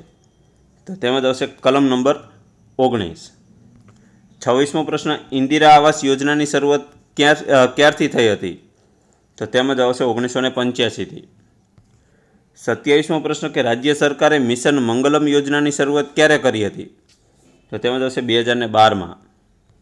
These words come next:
અઠ્યાવીસમો પ્રશ્ન કે નિરપેક્ષ ગરીબી એ કઈ સ્થિતિ દર્શાવે છે? તો તેમાં જવાબ છે અભાવની. ઓગણત્રીસમો પ્રશ્ન,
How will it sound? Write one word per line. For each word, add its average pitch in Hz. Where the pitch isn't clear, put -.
અઠ્યાવીસમો 151
પ્રશ્ન 147
કે 123
નિરપેક્ષ 127
ગરીબી 151
એ 143
કઈ 156
સ્થિતિ 151
દર્શાવે 123
છે? 95
તો 110
તેમાં 123
જવાબ 120
છે 131
અભાવની. 104
ઓગણત્રીસમો 143
પ્રશ્ન, 147